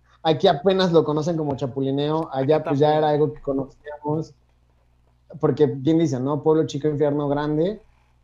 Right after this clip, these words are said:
Speaker 1: o sea, mis mejores y peores experiencias están allá, güey, y, y justo cuando llegué aquí y empecé a ver cómo era el estilo de vida, dije, "Me siento en casa, güey", o sea,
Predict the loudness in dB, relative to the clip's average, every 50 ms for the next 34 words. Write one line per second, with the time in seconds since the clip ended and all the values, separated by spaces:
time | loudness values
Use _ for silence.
0 | _ _ _ -20 -16 -10 -6 -4 -2 0 0 0 0 0 -2 -4 -8 -16 _ _
1 | 0 2 2 2 2 2 2 2 2 2 2 2 0 2 2 2 2 2 0 -2
2 | -4 -2 -2 -2 0 0 0 -2 -2 -4 -6 -6 -6 -6 -4 -4 -4 -4 -2 -2
3 | -2 -2 -2 -4 -8 -14 _ _ _ _ _ _ _ _ _ -6 -6 -4 -4 -4
4 | -4 -4 -2 -2 -4 -4 -6 -8 -12 _ _ -6 -6 -6 -2 -2 -4 -4 -2 0
5 | 0 0 0 0 0 0 0 0 0 0 2 2 2 2 2 2 2 4 2 2
6 | 0 -2 -4 -2 0 0 0 0 -2 -4 -2 -2 0 0 0 0 -2 -4 -4 -4
7 | -2 0 0 0 2 2 2 0 -2 -2 -2 0 2 2 2 2 0 0 0 -2
8 | -2 -2 -4 -4 -4 -6 -14 _ _ _ _ _ _ _ _ _ _ _ _ _
9 | _ _ _ _ _ _ _ _ _ -6 -6 -4 -2 -2 -2 -2 -2 -2 -4 -6
10 | -8 -10 -14 -18 -18 -20 -20 -10 -4 -2 -2 -2 -2